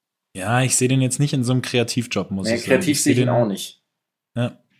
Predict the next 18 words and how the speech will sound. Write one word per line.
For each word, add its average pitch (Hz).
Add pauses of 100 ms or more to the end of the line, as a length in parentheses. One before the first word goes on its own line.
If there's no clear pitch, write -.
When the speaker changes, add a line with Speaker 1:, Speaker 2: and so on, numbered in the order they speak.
(1040)
Speaker 1:
Ich -
sehe 123
ihn 127
so, 117 (840)
weiß 117
ich 123
nicht, 120
der 110
macht 113
gerade 117
eine 117
Ausbildung 123
zum 117
Malermeister 120
oder 107
er 107
ist -
so 110